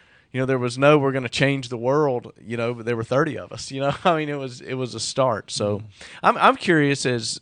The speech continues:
Speaker 1: as you went through some of the transitions that you've been through, what you might say, I, and I know you and I have talked a little bit about this, about th-, the decisions when you say no to a church,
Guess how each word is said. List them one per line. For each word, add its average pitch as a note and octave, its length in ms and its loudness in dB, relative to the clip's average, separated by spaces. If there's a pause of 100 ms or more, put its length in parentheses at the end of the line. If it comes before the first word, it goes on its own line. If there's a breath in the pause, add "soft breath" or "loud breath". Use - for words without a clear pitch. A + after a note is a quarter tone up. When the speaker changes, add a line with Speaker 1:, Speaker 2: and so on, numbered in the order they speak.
Speaker 1:
as A#2 280 0
you D#3 120 6
went C3+ 220 2
through B2 520 2 (480 soft breath)
some D3 220 0
of B2+ 120 0
the A#2+ 80 -2
transitions B2 640 -2
that A2+ 120 -4
you've A2 200 -6
been A#2+ 180 -2
through, A#2+ 280 -2
what A2+ 180 -2
you C3+ 160 -2
might B2+ 300 0
say, A2 360 0
I, G#2+ 100 -2
and G#2+ 200 -8
I C3 80 -2
know A2+ 340 -2
you A2+ 180 -2
and A#2 80 -2
I A2+ 60 0
have B2 120 -2
talked G#2+ 260 -2
a A2 60 -4
little A#2+ 360 0
bit A#2 120 -2
about G#2 300 -4
this, A2 300 -4 (920 soft breath)
about B2 460 6
th-, - 120 -16 (140)
the B2+ 140 0
decisions D3 580 2
when C3+ 140 0
you C3+ 100 0
say C3 260 4
no B2 360 2
to A#2+ 240 0
a G#2+ 40 0
church, - 520 -4